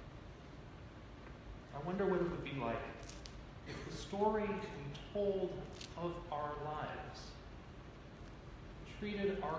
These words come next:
own experience of suffering with as much value,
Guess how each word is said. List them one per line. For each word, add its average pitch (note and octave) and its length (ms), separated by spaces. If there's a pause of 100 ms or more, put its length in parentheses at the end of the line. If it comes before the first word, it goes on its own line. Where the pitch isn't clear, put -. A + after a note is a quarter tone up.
own F#3 300 (100)
experience E3+ 840 (300)
of D3 140
suffering D#3 460 (2250)
with C#3 200
as C3+ 120
much B2 180 (680)
value, F3 460